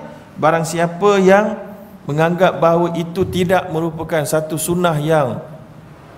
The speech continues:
berterusan sampai hari kiamat, maka dia mengatakan tidaklah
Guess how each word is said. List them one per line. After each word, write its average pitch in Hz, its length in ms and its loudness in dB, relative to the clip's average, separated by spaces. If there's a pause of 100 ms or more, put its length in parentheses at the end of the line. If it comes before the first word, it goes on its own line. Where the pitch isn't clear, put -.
(120)
berterusan 170 920 0
sampai 151 240 0 (120)
hari 143 40 -4
kiamat, 147 480 0
maka 139 320 0
dia 135 160 0
mengatakan 127 720 -2 (320)
tidaklah 156 640 2